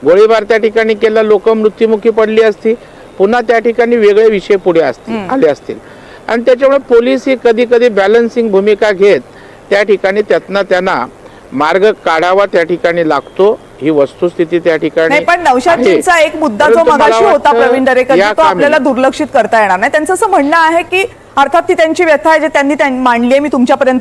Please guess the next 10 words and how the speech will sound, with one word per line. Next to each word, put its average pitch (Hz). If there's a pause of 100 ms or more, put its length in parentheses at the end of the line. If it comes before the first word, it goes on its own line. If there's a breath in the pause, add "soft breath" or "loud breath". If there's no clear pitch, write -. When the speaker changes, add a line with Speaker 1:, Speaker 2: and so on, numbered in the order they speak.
Speaker 2:
फक्त 262
पोहोचवते. 240
त्यांचं 311
म्हणणं 370
आहे 381
की 415
पोलीस 349
हे 440
बायस्ड 285
वागतात, 208